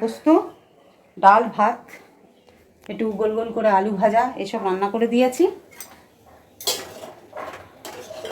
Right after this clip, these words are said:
আমার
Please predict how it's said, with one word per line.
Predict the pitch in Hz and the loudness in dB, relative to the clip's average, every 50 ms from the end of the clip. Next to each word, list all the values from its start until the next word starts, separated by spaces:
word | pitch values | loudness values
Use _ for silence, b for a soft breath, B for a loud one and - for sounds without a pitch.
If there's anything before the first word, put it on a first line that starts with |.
| - - - _ - - - - - - - - _ _ _ _ - - - - - - _ _ _ _ _ _ _ - - - - - - - - - - - - - _ - | -12 -12 -16 _ -20 -20 -20 -20 -20 -20 -20 -20 _ _ _ _ -20 -20 -20 -20 -20 -20 _ _ _ _ _ _ _ -10 -10 -10 -14 -16 -16 -14 -14 -14 -16 -18 -20 -20 _ -10
আমার | 180 180 208 240 | -6 -4 -4 -4